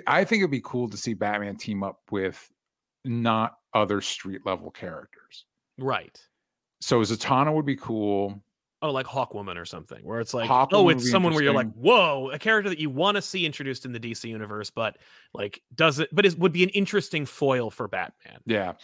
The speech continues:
Speaker 1: Here's the other thing. Chapter two, I would like to see, okay, if we're saying Damian, full Bat family,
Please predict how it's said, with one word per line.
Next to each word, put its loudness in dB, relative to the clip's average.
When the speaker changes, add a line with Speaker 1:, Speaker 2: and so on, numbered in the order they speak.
Speaker 1:
Here's 6
the 8
other 8
thing. 4
Chapter 0
two, 2
I 2
would 2
like 2
to -4
see, 0
okay, 2
if 2
we're -2
saying 2
Damian, 2
full 0
Bat 0
family, -6